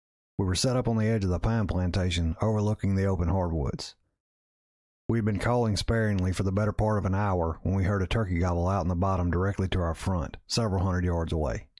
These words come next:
The gobble was distinct, definitely the same turkey from our previous visit to the area. It was Slick, for sure. There was a considerable amount of water in a shallow slough that lay between the turkey and our position,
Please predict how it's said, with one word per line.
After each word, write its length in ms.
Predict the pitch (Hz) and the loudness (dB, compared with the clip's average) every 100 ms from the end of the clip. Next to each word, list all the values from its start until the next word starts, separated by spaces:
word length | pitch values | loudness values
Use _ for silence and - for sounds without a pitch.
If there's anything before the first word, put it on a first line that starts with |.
| _ _ _ _ _ _ _ _ _ _ - | _ _ _ _ _ _ _ _ _ _ -6
The 80 | 90 | -2
gobble 340 | 104 113 101 | 0 0 0
was 160 | 92 82 | 0 -2
distinct, 680 | 85 - 104 87 - - - _ - | -2 -2 -2 -4 -4 -8 -10 _ -6
definitely 500 | 113 113 104 90 87 | -2 -2 -2 -2 -2
the 120 | 90 | -2
same 280 | 85 98 90 | -2 -2 0
turkey 220 | 85 90 | 0 -2
from 220 | 76 87 87 | -2 -2 -2
our 60 | |
previous 460 | - 107 95 87 82 | 0 0 0 0 0
visit 280 | 95 85 78 | -2 -2 -2
to 80 | 90 | -2
the 160 | 87 | 0
area. 340 | 80 67 69 - _ _ _ _ _ _ - | 0 -2 -6 -8 _ _ _ _ _ _ -4
It 60 | |
was 160 | 92 92 | -2 0
Slick, 380 | - 107 90 - - | 0 0 -2 -4 -8
for 120 | 87 | -6
sure. 360 | - 85 62 - _ _ _ _ _ _ _ _ _ _ _ _ _ _ _ _ | -2 -4 -4 -10 _ _ _ _ _ _ _ _ _ _ _ _ _ _ _ _
There 100 | 101 | 0
was 120 | 104 95 | 2 2
a 80 | |
considerable 680 | 95 90 - 127 131 104 104 | 0 -2 0 0 2 2 2
amount 300 | 104 110 113 | 2 2 2
of 60 | 92 | 2
water 340 | 101 107 98 | 2 2 2
in 80 | 90 | 0
a 40 | |
shallow 380 | - 113 104 98 | 0 0 0 0
slough 380 | - 113 104 95 | 0 0 0 2
that 120 | 78 | 0
lay 220 | 90 98 | 0 0
between 400 | 92 90 110 113 | 0 0 0 2
the 80 | 101 | 0
turkey 320 | 101 104 92 | 0 0 0
and 100 | 90 | 0
our 140 | 98 92 | 0 -2
position, 540 | 87 90 90 - - | -2 0 -2 -2 -6